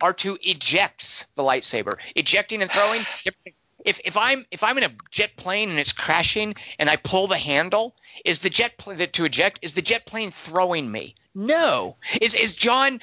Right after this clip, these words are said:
Speaker 1: McClane thrown out of a jet plane in Die Hard two?
Speaker 2: Is a V C R throwing a videotape at you when you
Speaker 1: Correct,
Speaker 2: hit
Speaker 1: exactly.
Speaker 2: eject?
Speaker 1: <laughs> Uh,
Speaker 2: It does
Speaker 1: R two
Speaker 2: in Amazon
Speaker 1: ejects
Speaker 2: Women
Speaker 1: the
Speaker 2: in the Moon.
Speaker 1: lightsaber. Luke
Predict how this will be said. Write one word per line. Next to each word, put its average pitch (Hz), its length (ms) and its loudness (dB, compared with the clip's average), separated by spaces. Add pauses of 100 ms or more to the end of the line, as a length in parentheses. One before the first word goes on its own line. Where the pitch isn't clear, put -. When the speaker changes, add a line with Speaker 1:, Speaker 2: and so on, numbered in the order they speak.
(140)
Speaker 1:
McClane 190 640 0 (220)
thrown 185 880 2 (380)
out 190 140 4
of 175 120 0
a 165 40 4
jet 202 360 -2
plane 170 400 0
in 147 180 -6
Die 160 220 4
Hard 147 460 2
two? - 360 -2 (520)
Speaker 2:
Is 147 140 2
a 151 40 -2
V 196 160 4
C 190 220 4
R 190 120 6
throwing 147 640 2
a 107 60 -2
videotape 98 680 0
at - 80 -10 (160)
you 80 80 -10
when - 20 -16
you 92 140 -16
Speaker 1:
Correct, 139 360 2
Speaker 2:
hit 98 160 -6
Speaker 1:
exactly. - 800 -2 (140)
Speaker 2:
eject? - 360 -2
Speaker 1:
<laughs> - 100 -20 (560)
Uh, 170 200 6
Speaker 2:
It - 20 6
does 175 180 4
Speaker 1:
R 208 60 4
two 131 180 -4
Speaker 2:
in 135 60 2
Amazon 131 340 2
Speaker 1:
ejects 117 180 2
Speaker 2:
Women 113 160 -6
Speaker 1:
the - 60 4
Speaker 2:
in - 180 -6
the 190 80 -14
Moon. 180 120 -8
Speaker 1:
lightsaber. 180 340 2
Luke 170 200 2